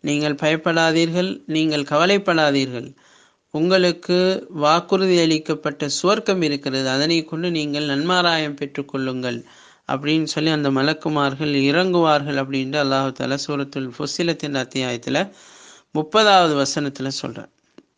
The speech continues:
அப்ப இதுல அல்லாஹு தாலா சொல்றது வந்து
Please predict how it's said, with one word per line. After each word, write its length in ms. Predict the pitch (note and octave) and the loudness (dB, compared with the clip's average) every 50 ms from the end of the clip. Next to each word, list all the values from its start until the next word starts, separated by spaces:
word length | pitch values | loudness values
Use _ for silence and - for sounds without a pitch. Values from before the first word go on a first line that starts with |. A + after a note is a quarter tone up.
| _ _ _ _ _ _ _ _ _ _ _ _ - | _ _ _ _ _ _ _ _ _ _ _ _ -8
அப்ப 180 | - D3+ D3 D#3 | -6 -2 0 2
இதுல 260 | D#3+ E3 F3+ F#3+ F#3 | 2 4 4 4 4
அல்லாஹு 300 | E3 D#3+ E3 F3+ F#3+ F#3+ F#3+ | 4 4 6 6 4 4 2
தாலா 240 | F#3 F#3 F3 E3+ E3 | 2 2 2 2 2
சொல்றது 420 | D#3 - - D#3+ D#3+ E3 D#3+ D#3 | 0 0 -2 -2 0 0 0 0
வந்து 280 | D3+ D3+ D#3+ F#3 G3+ | -2 -2 -2 -2 -2